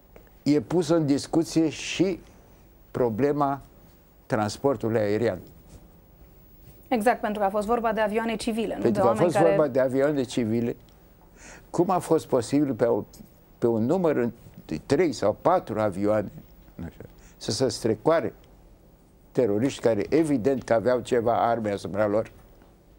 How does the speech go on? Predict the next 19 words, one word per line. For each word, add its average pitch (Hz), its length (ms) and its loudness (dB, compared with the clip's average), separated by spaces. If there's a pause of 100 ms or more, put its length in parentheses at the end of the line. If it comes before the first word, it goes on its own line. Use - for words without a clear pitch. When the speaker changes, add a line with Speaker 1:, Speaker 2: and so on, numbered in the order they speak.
(300)
Speaker 1:
au 110 120 2
trecut 120 420 0
necontrolați. 120 840 0 (1400)
Așa. 98 220 -14 (1160)
Și - 160 0
au 131 80 6
reușit 139 340 2
să 147 140 2
pună 131 280 0
mâna 113 220 0
pe 113 200 0 (1700)
cockpitul 123 520 0
ăla, 113 160 2
pe 104 200 0 (1200)
zona 113 400 2
unde 110 220 0
se 104 160 0
conduce 104 720 -2 (920)
avion. 104 480 -2